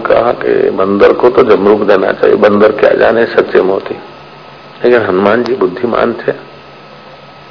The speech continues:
राम जी पहचान गए कि हनुमान जी को जगत की कोई वस्तु प्रसन्नता नहीं दे सकती। हीरे मोती जवाहरात से हनुमान जी प्रसन्न नहीं होते, मणियों की माला से हनुमान जी प्रसन्न नहीं होते। तो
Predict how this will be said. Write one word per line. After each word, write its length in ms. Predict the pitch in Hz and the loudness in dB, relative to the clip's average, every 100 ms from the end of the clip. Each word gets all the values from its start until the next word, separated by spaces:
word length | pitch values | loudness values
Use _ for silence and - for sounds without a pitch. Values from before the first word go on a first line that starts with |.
| - - - 104 | -20 -20 -10 0
राम 260 | 104 113 131 | 2 4 2
जी 100 | 123 | 2
पहचान 460 | 101 101 - 117 117 | 2 2 2 0 2
गए 100 | 117 | 0
कि 120 | 117 | 0
हनुमान 440 | 90 92 101 107 | -2 -2 0 0
जी 120 | 101 98 | 0 -2
को 160 | 104 - | -2 -2
जगत 580 | 98 95 - - - - - - | 0 2 2 0 -14 -18 -20 -16
की 120 | - 87 | -14 -4
कोई 200 | 95 90 | 0 2
वस्तु 380 | 90 - - - - - - - - - | 2 -2 -6 -10 -10 -16 -20 -20 -20 -4
प्रसन्नता 540 | 101 - 113 113 - | -2 0 0 2 0
नहीं 180 | 90 90 | -2 -2
दे 140 | 82 80 | 0 -2
सकती। 440 | - - - - - - - - - - - - - - | -4 -16 -16 -18 -20 -20 -20 -20 -20 -20 -20 -20 -20 -6
हीरे 280 | 107 107 110 | 0 2 4
मोती 340 | 98 98 - 101 | 4 2 0 0
जवाहरात 600 | 92 85 85 95 104 104 | 0 0 0 0 0 -2
से 180 | - 92 82 78 | -2 -2 -2 -6
हनुमान 500 | - 85 90 101 127 | -8 -6 -2 0 2
जी 80 | 131 | 0
प्रसन्न 480 | 123 98 - 90 80 | 0 0 -2 -4 -4
नहीं 140 | 80 80 | -6 -6
होते, 320 | 85 - 90 87 80 | -6 -6 -8 -8 -10
मणियों 320 | 90 95 104 104 | -6 0 2 0
की 140 | 101 | 0
माला 360 | 85 80 90 110 | -2 -2 2 2
से 160 | 131 - | 2 0
हनुमान 400 | 101 82 90 117 | -2 -2 -2 -2
जी 80 | 143 | -2
प्रसन्न 340 | 123 - - | -4 -6 -8
नहीं 120 | 50 - | -14 -14
होते। 1040 | - - - - - - - - - | -16 -20 -20 -20 -20 -20 -20 -20 -20
तो 80 | - | -6